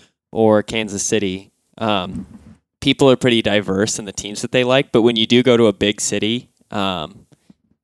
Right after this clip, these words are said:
like, if you go to Chicago, you're gonna have a hard time finding someone who's not, like, a White Sox or a Cubs fan, right? And probably most of the people you meet on the street will be Bulls fans.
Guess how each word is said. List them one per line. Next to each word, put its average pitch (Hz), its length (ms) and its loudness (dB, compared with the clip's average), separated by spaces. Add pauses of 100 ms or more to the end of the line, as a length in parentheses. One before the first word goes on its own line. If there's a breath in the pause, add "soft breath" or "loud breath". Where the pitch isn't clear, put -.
(120)
like, 117 160 0
if 120 140 -6
you 143 60 -4
go 165 100 6
to 143 80 6
Chicago, 110 800 2 (160)
you're 120 220 -6
gonna 143 220 0
have 156 200 0
a 143 60 2
hard 120 260 2
time 113 240 -2
finding 104 340 -2
someone 104 380 -4
who's 104 240 -8
not, 98 240 -4
like, 98 180 -8
a 95 40 -2
White 92 240 -6
Sox 95 340 -4
or 92 80 -4
a 87 60 -10
Cubs - 360 -6
fan, 67 280 -14
right? 101 420 -6
And 98 400 -12 (540)
probably 117 440 0
most 110 360 0
of 139 60 0
the - 80 -4
people 135 240 -2
you 123 120 -6
meet 127 180 -6
on 123 120 -4
the 113 40 -8
street 135 280 -2
will 123 60 0
be 113 140 -4
Bulls 110 380 0
fans. 73 480 -16